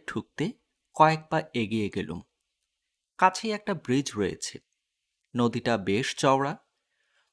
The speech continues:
তবে অর্ধেকের বেশি বালিতে ভরা, বাকিটায় কালো জল। স্রোত বইছে বলে মনে হচ্ছিল না।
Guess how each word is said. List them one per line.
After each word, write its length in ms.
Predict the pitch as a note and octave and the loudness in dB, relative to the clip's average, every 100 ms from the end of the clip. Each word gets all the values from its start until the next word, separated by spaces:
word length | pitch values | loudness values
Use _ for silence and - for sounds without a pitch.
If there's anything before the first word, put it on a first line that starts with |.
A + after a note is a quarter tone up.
| - | 2
তবে 180 | F#3 | 4
অর্ধেকের 640 | A3 C3 C3 - F3+ G3+ G#3 | 4 6 6 6 -4 -4 0
বেশি 360 | C3+ A2 - | 2 0 -2
বালিতে 440 | F#3+ A2 G#2 G#2+ A#2+ | 2 2 2 -2 -6
ভরা, 460 | G#2 - F2+ - - _ _ _ _ _ _ - | -6 -6 -6 -6 -14 _ _ _ _ _ _ 0
বাকিটায় 540 | F#2 - A#2 A#2+ G3 - _ _ | 0 0 -4 -4 -4 -8 _ _
কালো 300 | A2 F#2+ G2 | -2 -2 -6
জল। 240 | - F#2+ - - _ _ _ _ _ _ _ | -4 -4 -4 -12 _ _ _ _ _ _ _
স্রোত 400 | - - G#3 G#3+ - | -4 4 4 4 2
বইছে 280 | C3 - | 2 2
বলে 220 | C#3+ D3+ F#3 | 0 0 0
মনে 260 | D3 B2 | -2 -2
হচ্ছিল 460 | G#2 G#2 - F#2+ D#2 | -4 -8 -6 -4 -4
না। 200 | B1 | -8